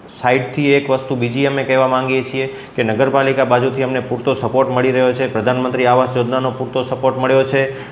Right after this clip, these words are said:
અ, નગર નિયોજનના નકશા બાબતે છે, કમ્પ્લીશન સર્ટિફિકેટ બાબતે છે, વેરા આકારણી બાબતે છે, પૂરતો સહયોગ અમને મળી રહ્યો છે. પણ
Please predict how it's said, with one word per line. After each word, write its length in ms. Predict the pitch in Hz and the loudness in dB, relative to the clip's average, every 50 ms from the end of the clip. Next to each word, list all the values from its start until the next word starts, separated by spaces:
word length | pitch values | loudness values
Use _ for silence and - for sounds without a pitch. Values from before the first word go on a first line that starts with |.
| - - - | -16 -12 -4
અ, 280 | - 113 113 113 113 110 | 0 2 4 4 4 4
નગર 280 | 110 113 113 113 139 135 | 2 2 2 2 2 2
નિયોજનના 600 | 131 131 135 135 135 120 127 135 131 131 131 127 | 2 2 2 2 2 2 2 0 0 0 0 0
નકશા 360 | 120 117 117 117 - 139 131 | 0 -2 -4 -2 0 0 2
બાબતે 400 | 127 131 131 131 127 123 131 123 | 4 4 4 2 2 0 0 -2
છે, 180 | 127 135 131 123 | -2 -2 -2 -2
કમ્પ્લીશન 540 | - 120 107 107 123 127 123 131 131 127 | -2 -2 -2 -2 -2 -2 0 -2 -2 -2
સર્ટિફિકેટ 560 | 120 127 127 123 139 127 135 127 - 131 120 120 | -2 -2 -2 -2 -2 -2 -2 0 0 0 2 2
બાબતે 360 | 123 123 123 127 123 127 123 | 2 2 2 2 2 0 0
છે, 180 | 123 135 127 | 0 0 0
વેરા 220 | 107 107 110 120 127 | 2 2 4 4 6
આકારણી 420 | 131 135 131 - 135 131 131 131 | 4 4 4 2 2 0 0 0
બાબતે 360 | 123 127 127 131 135 131 135 | 2 2 2 2 2 0 -2
છે, 260 | 131 - 156 147 - - | -2 -2 -4 -4 -4 -4
પૂરતો 280 | 139 135 135 147 143 | -6 -4 -2 -2 -2
સહયોગ 320 | - - 131 131 135 127 127 | 0 0 2 2 2 2 2
અમને 200 | 127 131 135 131 | 0 0 0 0
મળી 260 | 123 120 127 143 147 | 2 4 4 4 6
રહ્યો 260 | 135 127 117 104 101 | 6 4 4 4 2
છે. 180 | 92 104 101 90 - - - - - - - - - - | 0 -4 -6 -6 -8 -10 -14 -16 -16 -18 -18 -20 -4 0
પણ 200 | 180 185 185 | 2 2 2